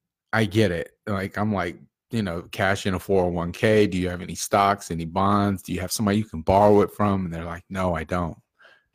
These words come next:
Okay, great. Well, let's not give up on the hope of becoming a homeowner just because finances are not where they need to be. So if I had to advise somebody who is having a hard time coming up with their down payment,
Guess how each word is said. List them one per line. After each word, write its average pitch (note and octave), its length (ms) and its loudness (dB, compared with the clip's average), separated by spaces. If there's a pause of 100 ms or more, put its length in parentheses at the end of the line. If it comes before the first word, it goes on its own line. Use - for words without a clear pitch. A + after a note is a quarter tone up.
(140)
Okay, G#2 260 -2
great. F#2 440 -4
Well, G2+ 300 0
let's A#2 320 2
not C3 220 2
give A2+ 160 4
up G#2+ 220 4
on F#2+ 160 0
the F2+ 100 -2
hope A2+ 500 4 (280)
of F2+ 420 -4
becoming G2 400 -2
a E2+ 40 -6
homeowner G#2+ 600 2
just F#2+ 220 -2
because G#2 300 0
finances F#2+ 720 0
are F2+ 60 0
not F2 240 -2
where F2+ 160 0
they E2+ 160 -2
need E2 260 -6
to D#2+ 60 -10
be. D#2 320 -8 (840)
So C#3 260 8
if B2+ 100 6
I C3+ 140 6
had D3+ 200 6
to B2+ 100 10
advise G2+ 500 6
somebody F2+ 580 2
who G2+ 360 2
is F#2+ 340 0
having A2 280 2
a G#2 80 2
hard G#2 240 4
time G2 260 -4
coming G2 280 0
up F#2+ 120 0
with F#2+ 120 -8
their F#2 100 -2
down F2+ 300 -4
payment, G2+ 480 -2